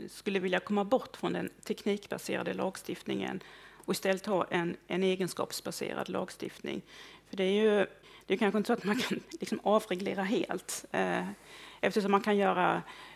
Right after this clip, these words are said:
eh, man kan göra förändringar som kan bli väldigt liksom kraftfulla, eh, även, eh, n-, när det gäller de odlade grödorna, så är det ju kanske viktigt att behålla en viss typ av kontroll. Men f-, men i takt med att det sker en sån oerhört snabb teknikutveckling så är det, så blir det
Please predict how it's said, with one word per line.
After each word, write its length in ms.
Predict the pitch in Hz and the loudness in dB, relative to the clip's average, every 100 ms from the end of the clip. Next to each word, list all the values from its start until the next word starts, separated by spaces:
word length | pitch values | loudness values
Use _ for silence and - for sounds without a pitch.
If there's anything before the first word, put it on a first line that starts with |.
| - - | -20 -12
eh, 260 | - - - - - - _ _ - | -10 -10 -10 -10 -12 -20 _ _ 2
man 140 | 214 | 4
kan 120 | 220 | 6
göra 180 | 220 180 | 6 4
förändringar 540 | - 220 170 180 185 | 4 2 4 2 0
som 160 | 185 185 | -2 -4
kan 140 | 196 | -4
bli 120 | 190 196 | 0 2
väldigt 300 | 190 180 - | 2 0 -6
liksom 400 | - 196 185 - - | -6 -4 -6 -8 -12
kraftfulla, 600 | - 196 - - 185 - - - | -2 -2 -2 -2 0 2 0 -2
eh, 200 | - 180 196 202 | -2 -2 -2 -2
även, 240 | 190 175 165 - | 0 -2 -6 -8
eh, 160 | - 185 | -8 -6
n-, 140 | 190 - | -6 -2
när 180 | 190 185 | 0 0
det 60 | |
gäller 180 | 185 185 | -2 -2
de 140 | 175 180 | 0 0
odlade 340 | 196 180 190 | 0 -2 -4
grödorna, 600 | - 185 190 - - 196 - | -2 0 0 0 -2 -4 -6
så 180 | - 202 | -4 -2
är 160 | 190 | -2
det 100 | 196 | 0
ju 160 | 190 185 | 0 -2
kanske 280 | - 202 - | -2 -4 -2
viktigt 280 | 190 180 180 | -6 -6 -6
att 60 | |
behålla 260 | 180 180 185 | -4 -2 -2
en 80 | 185 | -2
viss 160 | 196 | -2
typ 340 | - 220 180 185 | -2 -4 -2 -4
av 80 | |
kontroll. 540 | 175 - 185 208 - 190 - - - - - | -4 -4 -2 0 0 -2 -6 -18 -18 -18 -4
Men 220 | 202 196 | 4 4
f-, 160 | 190 - | 2 -2
men 440 | 196 202 190 180 - | 2 4 4 2 0
i 80 | 202 | -2
takt 320 | 202 - - | -2 -2 0
med 200 | 196 165 - - - | 0 0 -6 -16 -4
att 120 | 185 | -2
det 60 | 208 | 0
sker 140 | 233 | 0
en 80 | 190 | 0
sån 140 | - - | 0 -2
oerhört 320 | 214 202 202 | 0 2 0
snabb 300 | - - - | 0 -2 -2
teknikutveckling 1000 | 185 - 180 - - - - - - 180 | -6 -2 -2 -2 -4 -4 -4 -6 -6 -8
så 140 | - 196 | -6 -2
är 100 | 185 | -2
det, 120 | - | -4
så 100 | 190 | -6
blir 200 | 196 185 | -4 -2
det 160 | 165 | -2